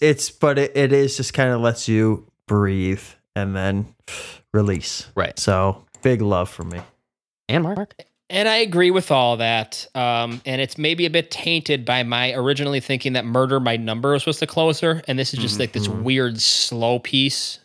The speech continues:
Speaker 2: Yeah.
Speaker 3: before this closer
Speaker 1: I can
Speaker 3: that
Speaker 1: see
Speaker 3: doesn't
Speaker 1: that.
Speaker 2: That's
Speaker 3: feel
Speaker 2: how I
Speaker 3: like a
Speaker 2: felt.
Speaker 3: closer. So I wasn't very much a fan of this song. And then once I hit that synchronicity, uh, two possibly being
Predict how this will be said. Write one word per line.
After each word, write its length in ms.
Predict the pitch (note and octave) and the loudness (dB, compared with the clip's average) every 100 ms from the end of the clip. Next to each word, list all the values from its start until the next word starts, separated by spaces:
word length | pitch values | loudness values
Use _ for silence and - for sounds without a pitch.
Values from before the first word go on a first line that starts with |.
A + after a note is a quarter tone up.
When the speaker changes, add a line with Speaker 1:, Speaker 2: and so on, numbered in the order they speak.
| _ | _
Speaker 2:
Yeah. 160 | F2 F2 | -6 -6
Speaker 3:
before 480 | - - C3 C3 A#2+ | -6 -2 2 2 0
this 160 | A2 | -4
closer 300 | - B2+ B2 | -6 -4 0
Speaker 1:
I 60 | D3 | 2
can 140 | C3 | 2
Speaker 3:
that 60 | A#2 | 0
Speaker 1:
see 100 | C3 | 0
Speaker 3:
doesn't 120 | G#2+ | 0
Speaker 1:
that. 180 | G2 G2 | 2 2
Speaker 2:
That's 160 | G#2 | 2
Speaker 3:
feel 80 | C#3 | 2
Speaker 2:
how 60 | C#3 | 2
I 40 | |
Speaker 3:
like 60 | C#3 | 2
a 20 | |
Speaker 2:
felt. 140 | - F2+ | 0 0
Speaker 3:
closer. 260 | D#3 C#3+ D3+ | 0 0 -2
So 260 | - C3+ - - _ - | -2 -4 -6 -20 _ -2
I 100 | F#3 | 0
wasn't 280 | G#3+ F#3 C#3+ | 2 0 0
very 400 | D3 D3 C3+ C3 | 2 4 2 0
much 220 | C#3 C3 | -4 -4
a 60 | |
fan 400 | A#2+ - D3 D3+ | -6 -4 0 0
of 60 | D3 | 0
this 120 | D3 | -2
song. 460 | - E3 D3 D3 C#3+ - _ _ - | -2 0 0 0 -2 -10 _ _ -4
And 120 | D3 | -2
then 140 | D#3+ | 0
once 280 | E3 E3 - | 0 -2 -4
I 340 | - C#3 C#3 C#3 | -2 0 0 -2
hit 260 | - E3 - | -4 -6 -2
that 220 | C#3 C3 | 0 0
synchronicity, 1120 | - - D#3 - C3+ D3+ - D3+ C#3+ C3+ C3 | -2 -4 -4 -2 -2 0 0 0 2 2 0
uh, 260 | - A#2 A2 - | 0 0 -2 -4
two 320 | - E3+ E3+ | 0 0 0
possibly 460 | - D3 C#3+ D3 C#3 | -2 -4 -4 -4 -4
being 260 | C3+ A#2+ | -2 -4